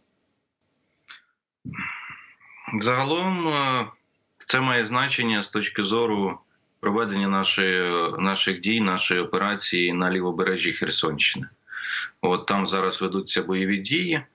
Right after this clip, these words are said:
які, я думаю, мають на меті проведення флангової операції, якраз розширення, розширення плацдарму і ще, скажімо так, спроб досягти цього року певних проривів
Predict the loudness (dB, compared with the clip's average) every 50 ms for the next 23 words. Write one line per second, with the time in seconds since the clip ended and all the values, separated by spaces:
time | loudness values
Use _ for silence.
0 | -20 -20 _ _ _ _ _ -2 -2 0 0 0 0 0 2 2 0 0 0 0
1 | 0 0 0 0 2 2 2 2 0 -2 -2 -4 -4 -2 -2 -2 -2 -2 0 0
2 | 2 2 0 0 -2 0 0 0 0 0 -2 -4 -4 -4 -2 -2 -2 -2 -2 -2
3 | 0 0 2 2 0 0 0 -2 -2 -2 -2 -2 -2 -2 -2 -2 -2 0 -2 -2
4 | -2 -2 -2 -2 0 0 0 0 0 -2 -2 -2 -2 -2 0 0 0 -2 -2 0
5 | 0 0 0 0 0 -2 -4 -4 -2 -2 -2 -2 -2 -2 -2 -2 -2 -2 -4 -4
6 | -6 -8 _ -16 -14 -12 -12 -12 -14 -14 _ _ _ -2 -2 0 2 2 2 2
7 | 2 2 2 2 0 0 -2 -2 -4 -4 -2 0 -2 -2 -2 -4 -2 -2 -2 -2
8 | -4 -6 -6 -4 -2 -2 -2 -2 -2 -2 -4 -4 -4 -4 -4 -4 -2 -4 -4 -4
9 | -4 -6 -4 -4 -4 -4 -2 -2 -2 0 0 0 0 -2 -2 -2 -2 -2 -2 -2
10 | -4 -4 -6 -6 -4 -2 -2 -2 -2 -4 -4 -4 -2 -2 -2 0 -2 -2 -2 -2
11 | -4 -6